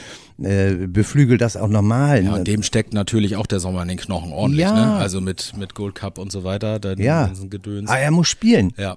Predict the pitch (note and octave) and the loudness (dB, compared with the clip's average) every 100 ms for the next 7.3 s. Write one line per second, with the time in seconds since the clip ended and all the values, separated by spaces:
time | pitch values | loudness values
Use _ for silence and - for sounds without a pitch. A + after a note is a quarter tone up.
0 | - B2 D3 - - G3 G#2+ F#2+ A2 - | -2 2 2 0 2 2 2 0 -4 -2
1 | C3 B2 E3+ C#3 G#2 G#2+ F3 G3 F#3+ D#3+ | -2 -2 0 0 0 0 4 6 6 4
2 | F3 F3+ D#3 - D#3+ D#3+ D#3 D3+ C3+ D3 | 0 0 -2 -2 0 2 2 0 -6 -12
3 | A2+ C3 C#3 - F3 D3+ C#3+ C3 - C#3 | -12 -12 -10 -4 0 2 0 0 0 2
4 | C3+ C3+ C#3+ C3+ C3+ - - C#3 B2 A#2+ | 4 4 6 4 2 -6 0 4 6 4
5 | G#2+ G#2 G#2 G2 B2 A#2+ A2+ A2 A2 - | 2 -2 -2 0 0 0 0 0 -4 -6
6 | B2 A2+ G2 G2 A2 G2+ A#2 A2 - - | -6 -4 -4 -2 -4 0 2 2 -2 -2
7 | A2 G2+ | 2 2